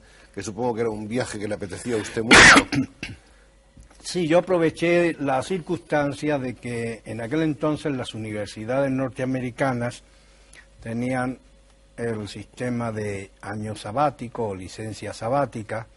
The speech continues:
Speaker 2: que consiste en una licencia de seis meses con sueldo.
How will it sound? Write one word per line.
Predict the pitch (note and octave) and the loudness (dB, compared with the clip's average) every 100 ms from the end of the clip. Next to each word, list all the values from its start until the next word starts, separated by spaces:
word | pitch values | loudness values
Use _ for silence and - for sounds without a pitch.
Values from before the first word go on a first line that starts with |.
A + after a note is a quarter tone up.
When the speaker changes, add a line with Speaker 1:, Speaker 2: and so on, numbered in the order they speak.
| - - - - | -20 -20 -20 -12
Speaker 2:
que | F3+ | -4
consiste | F#3+ E3 D3 D3 E3+ | -2 0 -2 -2 -2
en | B2+ | 0
una | A#2+ A#2+ | -2 -2
licencia | A#2+ - C3 C3 D3 C3+ | -4 -4 -6 -4 -2 0
de | C3+ | -2
seis | - C#3+ C3+ | -4 -2 -2
meses | A#2+ B2 A#2+ C#3 C#3 - - | -2 -4 -4 -4 -6 -10 -14
con | A2 A2 | -10 -8
sueldo. | - G#3 F3+ G#2 | -2 0 0 -4